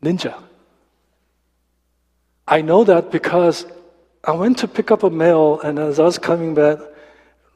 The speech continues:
looking at the mail, I couldn't hear sound. It just froze me.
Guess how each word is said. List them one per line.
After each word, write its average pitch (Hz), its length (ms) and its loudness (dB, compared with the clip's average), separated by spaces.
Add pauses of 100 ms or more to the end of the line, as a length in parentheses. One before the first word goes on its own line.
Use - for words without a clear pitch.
looking 165 320 2
at 156 120 0
the 156 80 -2
mail, 143 440 2
I 123 60 0
couldn't 151 240 0
hear 147 420 4 (2500)
sound. 104 420 -6 (1000)
It 190 140 4
just 196 220 2
froze 208 340 4
me. 160 180 -6